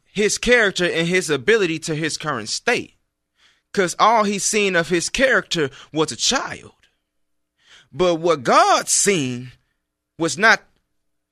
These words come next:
Jeremiah, it was what Jer-, it's not what Jeremiah seen in his character, but it's what God had already seen of himself before Jeremiah was.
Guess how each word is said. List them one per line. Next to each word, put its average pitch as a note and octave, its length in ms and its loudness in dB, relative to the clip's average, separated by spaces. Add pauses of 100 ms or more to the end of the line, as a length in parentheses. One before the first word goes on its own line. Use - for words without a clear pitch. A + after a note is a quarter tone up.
Jeremiah, G3 600 4
it E3 80 0
was E3+ 180 -2
what F#3+ 200 0
Jer-, C3+ 260 0
it's E3 180 0
not G#3 220 4
what D#3+ 140 0
Jeremiah F3+ 560 4
seen F3 340 -2
in D3+ 40 -2
his D3+ 160 -4
character, B3 380 2
but D#3+ 260 2 (200)
it's G#3+ 240 0
what F3+ 240 0
God A3+ 320 4
had F#3+ 180 2
already F3+ 300 2
seen G3 260 -2
of C#3+ 120 -4
himself D#3+ 520 0
before F3 340 0
Jeremiah D#3+ 600 4
was. - 760 -4